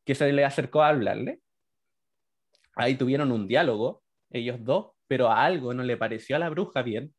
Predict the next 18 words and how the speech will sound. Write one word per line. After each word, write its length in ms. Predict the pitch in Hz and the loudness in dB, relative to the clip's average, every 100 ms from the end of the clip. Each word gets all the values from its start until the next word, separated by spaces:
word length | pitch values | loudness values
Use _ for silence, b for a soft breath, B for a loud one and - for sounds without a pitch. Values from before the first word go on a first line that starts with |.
| _ | _
de 120 | 131 | -4
Tommy, 360 | 127 123 120 - b b b | -2 -2 -4 -10 b b b
así 200 | 117 143 | -6 0
que 140 | 165 | 2
decidió 720 | 165 160 139 127 170 208 233 - | 2 2 2 2 2 0 -4 -12
darle 400 | 139 143 165 170 | -2 0 0 0
un 80 | |
hechizo, 480 | 127 - 147 - 117 _ _ _ b b b b b b b b _ | -2 -4 -6 -6 -12 _ _ _ b b b b b b b b _
eh, 340 | 127 123 120 - | 0 2 0 -2
el 160 | 123 | 0
cual 180 | 120 143 | 0 0
consistía 760 | 165 151 190 - 175 160 - - - | -2 -4 -6 -4 0 0 0 -10 -20
en 500 | - 143 135 139 135 | -4 0 2 2 0
dejarlo 300 | 131 156 170 | 0 0 0
en 80 | 165 | 0
un 140 | 139 | 0
bosque 520 | 135 147 - 147 180 _ _ _ _ | 0 0 -4 -8 -8 _ _ _ _
laberinto, 840 | 127 131 131 104 98 - 113 - | -2 2 2 0 -4 -4 -6 -8